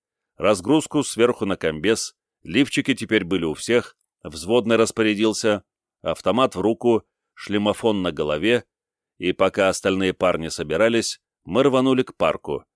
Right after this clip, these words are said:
где стояли наши бронемашины. Да за нашей казармой те и стояли. Так что, когда бойцы выбегали и строились, обе наши машины как раз выезжали и вставали у входа.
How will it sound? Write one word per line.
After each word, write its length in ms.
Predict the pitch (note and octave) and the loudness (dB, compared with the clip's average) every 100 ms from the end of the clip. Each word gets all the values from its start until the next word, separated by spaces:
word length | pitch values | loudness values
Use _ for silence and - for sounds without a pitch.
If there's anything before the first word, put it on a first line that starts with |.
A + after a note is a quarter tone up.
| - | -14
где 220 | F2 G#2+ | -4 -4
стояли 420 | - D#2+ E2+ A#2 | 0 0 2 2
наши 340 | G#2 D#2+ - | 0 -2 -4
бронемашины. 840 | E2 D#2 D#2 D#2 E2+ - D#2+ C2+ - _ _ _ _ _ _ - | -4 -4 -2 -2 -4 -4 -8 -10 -16 _ _ _ _ _ _ -12
Да 180 | F#2 B2 | 0 2
за 140 | C3+ | 4
нашей 260 | C#3 A#2+ B2+ | 2 2 0
казармой 520 | A#2+ G#2+ B2+ A2+ F2+ | 2 4 4 2 -2
те 220 | - G#2 | -2 -2
и 40 | F#2 | 0
стояли. 560 | - G#2 F2 C2+ B1+ _ _ _ _ _ - | 2 2 2 -2 -8 _ _ _ _ _ -2
Так 180 | G2+ | 0
что, 160 | G2+ A2+ | 0 0
когда 320 | A2+ G2 G#2 | 0 2 2
бойцы 340 | F#2 G2 - F#2 | 4 2 0 -4
выбегали 480 | E2+ D#2+ F#2+ G2+ | -4 -2 0 2
и 60 | F2+ | 0
строились, 680 | - G#2+ B2 A#2+ A2+ - - _ - | -2 2 4 4 0 -2 -8 _ -4
обе 260 | A#2+ C3+ | 0 0
наши 300 | B2+ A#2+ - | 2 0 0
машины 400 | F#2 F2+ A#2+ A#2+ | -2 -2 -2 -2
как 180 | G2+ E2 | -2 -2
раз 240 | F#2+ G2+ F2 | 0 0 0
выезжали 720 | F2 D#2+ D2 A2 A2 G#2 - _ _ | -2 -2 0 0 2 -2 -4 _ _
и 140 | B2 C3 | -2 -2
вставали 480 | - A#2+ F2+ D#2 | 0 0 2 0
у 100 | D#2+ | 0
входа. 460 | F#2 - F2 C2+ - | -2 -2 -2 -2 -10